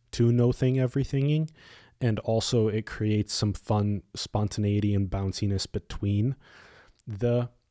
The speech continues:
um, pointings, and it continues to just cut and undermine the illusion of there actually being a you, of there actually being an entity,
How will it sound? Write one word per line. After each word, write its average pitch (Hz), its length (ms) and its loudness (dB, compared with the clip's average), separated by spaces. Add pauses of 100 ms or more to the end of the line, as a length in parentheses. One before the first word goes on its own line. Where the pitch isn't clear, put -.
(240)
um, 117 260 0
pointings, 143 680 -2 (920)
and 107 540 0 (880)
it 117 460 0
continues 123 640 0
to 113 140 -4
just 104 320 -4
cut 110 340 -4
and 104 220 -4
undermine 98 840 -2 (160)
the 95 400 -4
illusion 98 720 -2 (160)
of 92 160 -6
there 98 240 -4
actually 98 400 -8
being 95 380 -6
a 87 60 -6
you, 87 420 -4 (440)
of 95 200 -6
there 95 200 -6
actually 98 380 -6
being 95 260 -4
an 92 80 -6
entity, 92 600 -8